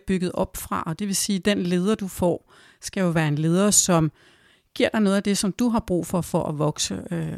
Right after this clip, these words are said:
og, og blomstre. Og, og hvis ikke du ligesom laver noget tjek på det i rekrutteringsprojekt, i, i rekrutteringsprocessen, så kan du også godt risikere, at du faktisk får valgt et job, som måske på papiret ser super attraktivt ud, men som faktisk ikke er godt for dig.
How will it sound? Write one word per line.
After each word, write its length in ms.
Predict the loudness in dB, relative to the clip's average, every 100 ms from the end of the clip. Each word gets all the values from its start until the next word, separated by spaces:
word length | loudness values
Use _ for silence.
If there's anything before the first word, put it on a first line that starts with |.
| -8
og, 320 | -6 -6 -4
og 80 | -6
blomstre. 460 | -2 -2 -2 -6 -10 -8
Og, 180 | -4 -4
og 100 | 0
hvis 120 | 2
ikke 200 | 2 0 _ _ -2
du 120 | 2
ligesom 320 | 4 4 4
laver 300 | 6 6 8
noget 420 | 6 6 4 2
tjek 280 | 0 0 0 -2
på 100 | -4
det 280 | 0 2 2 0 -14 -20 _ _ -2
i 120 | 0
rekrutteringsprojekt, 1200 | 0 -4 -4 -4 -4 -6 -10 -10 -8 -6 -8 -12 -4
i, 180 | -2 -2
i 40 | 2
rekrutteringsprocessen, 1080 | 2 2 0 0 0 -4 -6 -2 -2 -2
så 140 | -2 -4
kan 100 | 0
du 60 | 4
også 140 | 4
godt 160 | 4 2
risikere, 640 | 2 0 -2 -2 -2 -2 -4
at 120 | -6
du 40 |
faktisk 440 | -6 -4 -4 -6 -4
får 140 | -2
valgt 260 | 0 0 -2
et 160 | -4
job, 200 | 0 0
som 140 | 2 4
måske 260 | 4 2 -2
på 120 | -4
papiret 460 | -4 0 2 2
ser 220 | 2 2 0 -2 -20 -4
super 280 | 0 2 6
attraktivt 600 | 4 4 -2 -2 -2 0
ud, 140 | 0 -2 -10 -20 _
men 80 | -4
som 120 | -2
faktisk 380 | -4 -4 -6 -10
ikke 140 | -10 -10
er 40 |
godt 200 | -8 -8
for 140 | -8
dig. 100 | -10